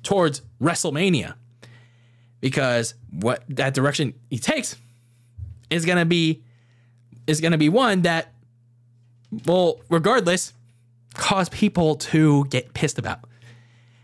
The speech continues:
So, you gotta choose wisely, no-, man. You gotta choose wisely, Triple H. You better make the right decision. Do you start the big major feud everyone wants at WrestleMania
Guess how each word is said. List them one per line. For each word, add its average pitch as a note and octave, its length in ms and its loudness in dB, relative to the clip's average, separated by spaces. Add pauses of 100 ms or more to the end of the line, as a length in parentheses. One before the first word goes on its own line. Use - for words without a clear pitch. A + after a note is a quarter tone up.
(320)
So, G#2 380 -4 (600)
you - 140 -6
gotta D#3+ 180 0
choose C#4 180 -2
wisely, C#4+ 360 2
no-, G3 220 2
man. E3+ 360 2 (540)
You G#2+ 100 -4
gotta G3+ 240 0
choose C4+ 220 -2
wisely, D4+ 380 0
Triple G3 320 0
H. F3+ 300 -2 (880)
You G#2+ 60 -2
better A#2+ 160 -2
make D3 140 -2
the D#3+ 60 0
right D3 140 0
decision. B2 460 -2 (800)
Do C3+ 60 0
you B2+ 60 0
start F#3 380 -4
the C#3 80 0
big A#3 460 -2
major G#3 340 0
feud A#3+ 440 2 (680)
everyone G3 480 2
wants C#3+ 280 0
at G#3+ 120 0
WrestleMania A#3 760 2